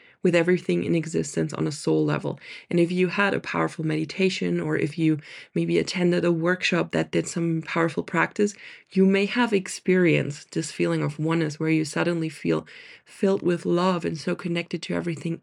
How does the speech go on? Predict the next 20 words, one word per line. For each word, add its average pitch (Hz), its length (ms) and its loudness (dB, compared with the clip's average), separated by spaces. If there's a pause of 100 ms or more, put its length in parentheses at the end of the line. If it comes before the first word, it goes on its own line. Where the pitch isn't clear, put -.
(140)
else. 170 300 0
And, 160 180 -2 (460)
or 208 240 6 (400)
even 226 200 6
if 214 160 2
you're 180 260 2 (260)
just 185 260 -8
out 180 220 2
in 175 180 0
nature 175 380 0
and 160 200 0
you 165 380 0
watch 170 320 -2
a - 80 -2
beautiful 180 480 -2
sunset, 175 560 -4
or 165 200 -2
you're 165 340 -2 (160)
on 175 160 0
the, 170 240 0